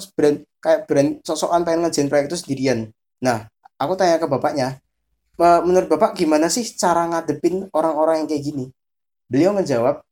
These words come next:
"Udah, udah Mas, nggak apa-apa Mas. Yang penting orang-orang kayak gini, eh,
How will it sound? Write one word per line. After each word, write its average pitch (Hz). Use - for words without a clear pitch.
"Udah, -
udah 233
Mas, 208
nggak 151
apa-apa 190
Mas. 170
Yang 156
penting 247
orang-orang 185
kayak 180
gini, 202
eh, 339